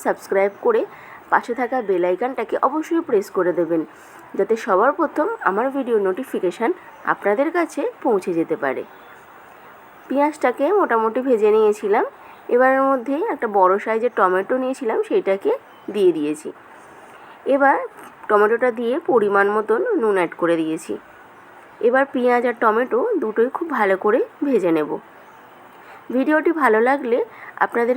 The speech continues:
ফ্রেন্ডস, ফ্যামিলিদের সাথে অবশ্যই শেয়ার করে দেবেন। দেখুন পেঁয়াজ টমেটোটা খুব ভালো করে ভেজে নিয়েছি। এবার এর মধ্যে কিছু মশলা অ্যাড করব।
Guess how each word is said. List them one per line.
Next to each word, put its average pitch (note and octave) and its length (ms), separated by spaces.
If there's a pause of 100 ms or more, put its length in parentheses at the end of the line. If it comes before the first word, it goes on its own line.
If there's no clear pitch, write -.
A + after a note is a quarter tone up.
ফ্রেন্ডস, G#3 320 (100)
ফ্যামিলিদের F#3+ 560
সাথে B3+ 260 (720)
অবশ্যই A#3+ 480
শেয়ার G3 300
করে E3+ 220
দেবেন। D#3 240 (760)
দেখুন C#4 280 (220)
পেঁয়াজ A3 360
টমেটোটা A3 480
খুব A#3+ 100 (100)
ভালো A3+ 220
করে A#3+ 220
ভেজে B3 300
নিয়েছি। B3+ 340 (720)
এবার D4 240
এর D4+ 120
মধ্যে C4+ 280
কিছু A3+ 160 (100)
মশলা G3+ 320
অ্যাড A#3 120 (100)
করব। G#3 200